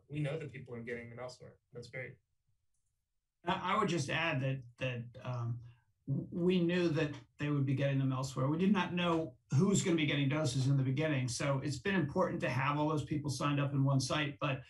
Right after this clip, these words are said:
Speaker 2: um, we know that they've signed up on other sites. In fact, the Luminous, um, Anne Arundel Medical Center site reported having a hundred forty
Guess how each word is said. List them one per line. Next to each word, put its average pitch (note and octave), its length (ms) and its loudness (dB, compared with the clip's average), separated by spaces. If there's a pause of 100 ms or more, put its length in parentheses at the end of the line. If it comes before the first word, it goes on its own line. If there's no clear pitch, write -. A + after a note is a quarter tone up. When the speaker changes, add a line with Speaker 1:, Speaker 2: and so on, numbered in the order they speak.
(300)
Speaker 2:
um, C#3 280 2
we E3+ 140 4
know F3+ 200 4
that C#3+ 120 2
they've B2+ 140 0
signed C#3 260 2
up C3+ 120 0
on C3+ 100 4
other C3 160 4
sites. D3+ 340 0
In C3 100 2
fact, C3 280 0
the C3 40 0
Luminous, C#3 680 2
um, B2+ 260 0
Anne C3+ 140 2
Arundel C3+ 220 4
Medical C3+ 260 2
Center B2 300 -2
site B2+ 280 -2
reported C3+ 440 0
having C3+ 260 2
a C3+ 40 4
hundred C#3 280 4
forty D3 220 2